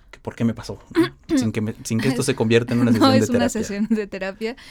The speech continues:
Speaker 2: pero lo que sí te puedo decir es que tiene una carga social muy pesada
Speaker 1: Ujú.
Speaker 2: decir no.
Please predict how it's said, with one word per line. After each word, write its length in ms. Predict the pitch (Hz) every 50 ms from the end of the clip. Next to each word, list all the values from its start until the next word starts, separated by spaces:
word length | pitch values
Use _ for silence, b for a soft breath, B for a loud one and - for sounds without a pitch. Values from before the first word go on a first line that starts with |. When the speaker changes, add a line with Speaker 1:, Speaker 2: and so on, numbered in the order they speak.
| B B B B _
Speaker 2:
pero 480 | 254 233 220 220 214 208 208 208 - -
lo 180 | 226 226 220 208
que 120 | 247 226
sí 120 | 233 254 226
te 100 | 254 254
puedo 300 | 220 240 240 226 226 214
decir 420 | 202 185 180 - 202 202 208 208
es 160 | 208 196 -
que 240 | - - 208 196 190 190 - _
tiene 220 | 220 226 226 233
una 180 | 226 214 185 175
carga 580 | - 190 196 202 190 202 202 196 180 175 - -
social 680 | - - 196 185 - - 208 190 180 180 185 196 - -
muy 440 | - 196 196 202 208 226 240 254 254
pesada 580 | 233 - - 160 - - 175 175 180 190 - - b b b b b
Speaker 1:
Ujú. 340 | 120 101 113 110 107 107 110
Speaker 2:
decir 300 | - 196 190 - - 190
no. 220 | 185 185 175 165